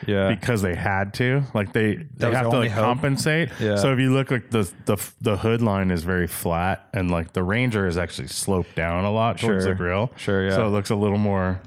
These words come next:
Speaker 1: I think
Speaker 2: a
Speaker 1: it's
Speaker 2: little
Speaker 1: mainly the
Speaker 2: daintier.
Speaker 1: headlights. Headlights and grill is,
Speaker 2: Yeah.
Speaker 1: are my gripes, but it's not bad.
Speaker 2: It's trying to look modern, essentially.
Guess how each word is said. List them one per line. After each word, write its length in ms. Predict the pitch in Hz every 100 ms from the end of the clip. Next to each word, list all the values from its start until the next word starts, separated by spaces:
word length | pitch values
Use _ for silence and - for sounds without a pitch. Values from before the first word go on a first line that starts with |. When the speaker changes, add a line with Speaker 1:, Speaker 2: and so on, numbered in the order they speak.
| - -
Speaker 1:
I 40 |
think 120 | 117
Speaker 2:
a 20 | 123
Speaker 1:
it's 60 |
Speaker 2:
little 40 | 160
Speaker 1:
mainly 160 | 185
the 40 | 107 95
Speaker 2:
daintier. 80 | 113
Speaker 1:
headlights. 440 | 120 90 78 -
Headlights 360 | - 151 151 110
and 120 | 98
grill 500 | 98 101 80 78 -
is, 180 | 92 90
Speaker 2:
Yeah. 80 | 82
Speaker 1:
are 160 | 98 95
my 220 | 92 90 - - - -
gripes, 440 | 101 85 82 - -
but 240 | 95 82
it's 220 | 104 -
not 280 | 160 170 87
bad. 400 | 101 110 85 90
Speaker 2:
It's 160 | 113 -
trying 240 | 170 160
to 60 | 123
look 240 | 107 -
modern, 720 | 78 80 87 92 85 80 80 80
essentially. 460 | - 73 - 80